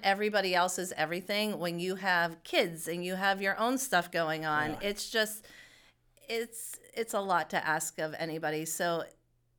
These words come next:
Speaker 1: down the road in this podcast or whenever, if you wanna talk about, like, the models of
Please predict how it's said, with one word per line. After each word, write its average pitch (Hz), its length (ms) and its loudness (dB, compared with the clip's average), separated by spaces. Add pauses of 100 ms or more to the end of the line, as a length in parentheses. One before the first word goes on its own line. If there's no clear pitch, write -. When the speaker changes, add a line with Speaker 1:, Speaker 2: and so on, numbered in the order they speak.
(240)
Speaker 1:
down 196 400 4
the 196 120 0
road 185 240 2
in 180 160 -2
this 175 340 -4
podcast 160 560 -2
or 165 60 0
whenever, 165 300 2
if 156 120 -4
you 170 60 -2
wanna 160 180 -2
talk 160 240 -2
about, 156 260 6
like, 156 180 -4
the 156 100 0
models 156 540 0
of 156 520 2